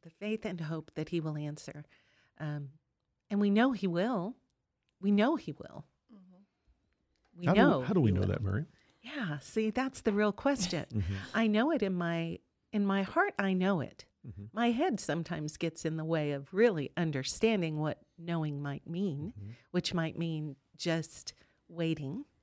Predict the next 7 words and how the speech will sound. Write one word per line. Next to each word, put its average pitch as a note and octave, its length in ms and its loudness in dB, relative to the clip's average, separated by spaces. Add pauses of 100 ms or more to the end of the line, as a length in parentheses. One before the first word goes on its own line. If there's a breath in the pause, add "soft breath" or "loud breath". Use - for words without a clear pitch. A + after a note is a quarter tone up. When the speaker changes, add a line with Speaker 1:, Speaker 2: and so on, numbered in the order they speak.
(540)
Speaker 1:
and D#3+ 400 0 (160)
biding F3 380 0
my D#3 140 -2
time F#3+ 420 -2
until F3 380 -2
it's - 500 -4 (300)
clear F#3+ 540 -2